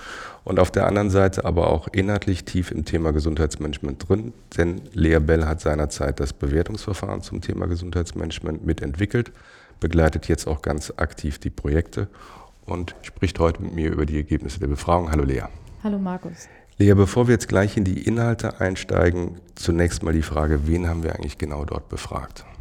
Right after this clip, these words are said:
Speaker 2: Wir haben jetzt eineinhalb Jahre nach der Erstbefragung im November zwanzig zwanzig unsere Befragung zum Thema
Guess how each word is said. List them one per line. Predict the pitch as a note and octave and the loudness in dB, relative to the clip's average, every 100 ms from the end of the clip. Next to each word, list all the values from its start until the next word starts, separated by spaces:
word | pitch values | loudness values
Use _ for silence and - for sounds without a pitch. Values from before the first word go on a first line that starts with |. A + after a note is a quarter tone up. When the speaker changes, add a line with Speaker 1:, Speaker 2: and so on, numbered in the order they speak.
| - | -8
Speaker 2:
Wir | F3+ | -6
haben | F3+ F#3+ | -4 -4
jetzt | F3+ F3+ - - | -6 -8 -12 -6
eineinhalb | G3 G3+ F3+ F3+ - | -2 -2 -2 -4 -4
Jahre | F3+ F#3 F#3 | -4 -2 -4
nach | F3 F3 | -4 -6
der | - | -8
Erstbefragung | - G3+ - A3+ - G#3 A3 A3 A3 | -6 -8 -6 -10 -8 -8 -6 -4 -4
im | F#3+ | -4
November | F3+ F3 F#3 F3 F3 | -4 -4 -6 -6 -8
zwanzig | F#3 F3+ F3+ - | -8 -8 -8 -12
zwanzig | - F#3 G#3+ A3+ G#3 | -8 -6 -4 -4 -4
unsere | F#3+ F3+ F3+ E3 | -4 -2 -2 -4
Befragung | E3+ - F#3 F#3 F3+ | -8 -6 -4 -4 -6
zum | - F3+ - | -10 -12 -6
Thema | F#3 F3 E3 | -4 -4 -4